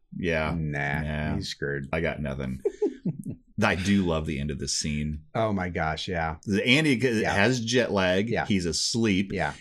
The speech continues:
Speaker 1: He drowsily gets up from the desk.
Speaker 2: He didn't
Speaker 1: He
Speaker 2: know where he's at.
Speaker 1: You know, clearly not.
Speaker 2: Or
Speaker 1: He
Speaker 2: who's in the
Speaker 1: walks
Speaker 2: room
Speaker 1: by
Speaker 2: with him.
Speaker 1: Ben, goes up to a desk,
Speaker 2: Yeah.
Speaker 1: drops his pants,
Speaker 2: Yeah.
Speaker 1: starts taking a whiz. <laughs>
Speaker 2: In the trash can.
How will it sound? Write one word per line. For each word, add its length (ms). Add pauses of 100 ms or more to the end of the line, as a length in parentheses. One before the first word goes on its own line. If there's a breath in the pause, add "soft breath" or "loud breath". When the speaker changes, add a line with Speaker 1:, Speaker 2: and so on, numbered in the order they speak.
Speaker 1:
He 160
drowsily 760
gets 260
up 120
from 160
the 80
desk. 580 (180)
Speaker 2:
He 60
didn't 140
Speaker 1:
He 40
Speaker 2:
know 80
where 100
he's 140
at. 280
Speaker 1:
You 120
know, 260 (180)
clearly 680
not. 240
Speaker 2:
Or 60
Speaker 1:
He 60
Speaker 2:
who's 220
in 100
the 60
Speaker 1:
walks 120
Speaker 2:
room 120
Speaker 1:
by 140
Speaker 2:
with 120
him. 60
Speaker 1:
Ben, 340 (1600 loud breath)
goes 240
up 180
to 140
a 60
desk, 680 (180)
Speaker 2:
Yeah. 300 (400)
Speaker 1:
drops 520
his 200
pants, 720
Speaker 2:
Yeah. 280
Speaker 1:
starts 380
taking 320
a 60
whiz. 640
<laughs> 20
Speaker 2:
In 100
the 80
trash 300
can. 200